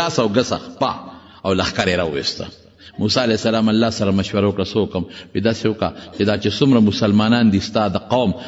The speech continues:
او دا جادوګر هم ټول مسلمانان شو. دا واله زه راته لار ښیم ځه. الله ورته لار ښوله، دوی تلل او فرعون ته اطلاع میلو چې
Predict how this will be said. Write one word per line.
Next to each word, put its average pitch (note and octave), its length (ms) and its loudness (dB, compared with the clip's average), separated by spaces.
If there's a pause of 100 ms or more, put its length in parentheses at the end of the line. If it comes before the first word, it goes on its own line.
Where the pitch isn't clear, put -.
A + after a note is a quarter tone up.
(120)
او G#2 100 4
دا A2 120 4
جادوګر A2+ 480 4
هم C#3+ 120 4
ټول C3 140 6
مسلمانان G2+ 640 4
شو. - 80 -2 (220)
دا E3+ 180 2
واله F3+ 260 2
زه D3+ 100 2
راته C#3+ 180 2
لار C3+ 160 2
ښیم A2+ 240 2
ځه. F#2+ 120 0 (1800)
الله G#2+ 240 2
ورته G#2+ 220 0
لار A2+ 200 2
ښوله، A#2+ 300 4
دوی A2 180 4
تلل G3+ 340 2 (220)
او A2 100 2
فرعون B2+ 400 2
ته D3 140 0 (100)
اطلاع E3 320 2
میلو F#3 220 4
چې D3+ 100 -4